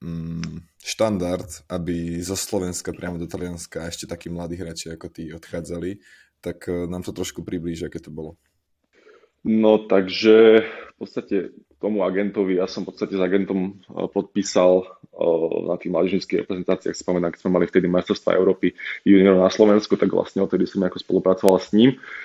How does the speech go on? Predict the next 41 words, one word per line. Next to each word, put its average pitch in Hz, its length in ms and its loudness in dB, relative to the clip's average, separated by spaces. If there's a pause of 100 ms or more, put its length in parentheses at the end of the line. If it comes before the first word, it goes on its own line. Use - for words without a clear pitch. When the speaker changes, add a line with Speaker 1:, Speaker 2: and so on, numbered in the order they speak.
(280)
Speaker 2:
No 95 240 4
a 90 480 6 (320)
vlastne - 320 -8
po 90 120 -6
strednej 101 480 0
škole, 98 480 2
e, 98 60 -2 (760)
som - 400 -18
rozmýšľal, 92 480 -2
že - 80 -6
čo 101 80 0
ďalej. 85 360 0
Ja - 80 -4
si - 120 -16
pamätám, 87 320 -4
že 92 80 -2
ja 90 80 0
som 98 120 -4
mal 90 160 2
vtedy 90 240 0
zdravotné 92 440 2
problémy 98 600 2 (480)
a 82 400 4
ako - 160 -8
ste 82 160 -2
už 82 80 -4
spomenuli 90 320 0
predtým, 90 480 2
tak, 90 240 0
e, 92 80 0 (320)
ja - 80 -2
som 95 160 -4
mal 87 240 -2
v - 160 -16
podstate - 320 -8 (320)
problém 101 240 6
s - 80 -14
kolenom, 101 400 6
problém 92 240 2
s 92 80 -6
krížami, 104 640 6